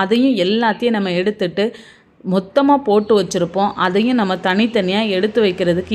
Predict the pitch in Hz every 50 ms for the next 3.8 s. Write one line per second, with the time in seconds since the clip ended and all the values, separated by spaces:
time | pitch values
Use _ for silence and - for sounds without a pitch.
0 | 202 202 208 - - 180 165 165 165 - - - 190 202 220 240 262 277 233 214
1 | 196 185 180 - - 208 214 208 196 196 214 214 214 226 220 214 220 214 214 220
2 | 220 202 180 196 208 196 180 170 180 180 190 165 160 220 226 262 - - - -
3 | - - - - - - 233 240 277 320 311 277 240 202 214 240